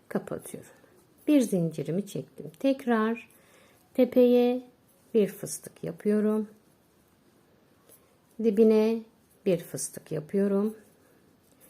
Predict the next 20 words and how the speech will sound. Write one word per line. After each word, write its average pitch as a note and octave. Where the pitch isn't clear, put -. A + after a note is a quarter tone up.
İki C#4+
fıstığımı E3
beraber G#3
kapatıyorum. -
Bir E4
zincirimi G3
çektim. E3
Bakın A#3
bu C#4
şekilde -
üç -
tane G3+
fıstığım G#3
ve G#3+
üç -
sıram C#3
oldu. F#3
Tekrardan D3
modelimi G3+
çeviriyorum. A#3